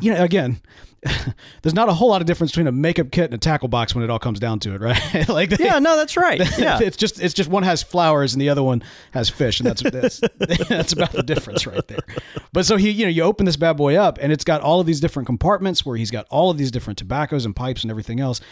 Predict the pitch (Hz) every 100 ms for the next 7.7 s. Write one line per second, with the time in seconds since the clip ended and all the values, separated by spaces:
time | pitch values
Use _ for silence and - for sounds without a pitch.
0 | - - - - 170 196 190 - - 262
1 | - 131 120 247 170 95 117 139 190 -
2 | - 180 170 147 139 143 165 247 220 180
3 | 156 139 120 101 - 143 104 98 107 -
4 | 135 117 127 127 123 120 117 131 127 113
5 | - 120 - - 185 208 196 175 151 123
6 | - - 131 123 113 104 101 - - -
7 | - - - _ - 131 113